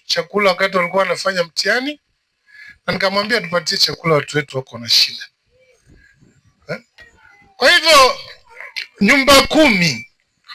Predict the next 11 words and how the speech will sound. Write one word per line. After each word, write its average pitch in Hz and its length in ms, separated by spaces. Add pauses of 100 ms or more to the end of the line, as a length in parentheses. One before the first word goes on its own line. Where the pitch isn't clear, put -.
(240)
na 185 80
hii 269 120
mimi 277 240
sitaki - 360
tu, 240 180
ni 240 240
sitaingilia, 202 920
lakini 208 320
chakula 240 380
kimekuja 233 580
pale. 311 400